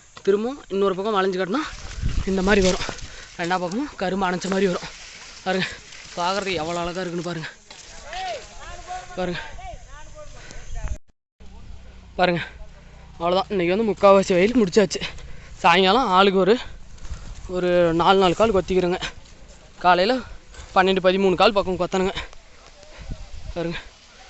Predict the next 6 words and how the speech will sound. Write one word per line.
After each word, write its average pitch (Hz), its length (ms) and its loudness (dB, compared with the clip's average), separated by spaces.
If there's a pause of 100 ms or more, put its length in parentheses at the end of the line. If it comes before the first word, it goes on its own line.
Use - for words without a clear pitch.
(1500)
எவ்வளோ 175 240 0
அழகா 170 240 2
இருக்குன்னு 170 260 0
பாருங்க. 160 200 -4 (580)
கொத்தி 170 200 -2
காட்டினது 175 340 -2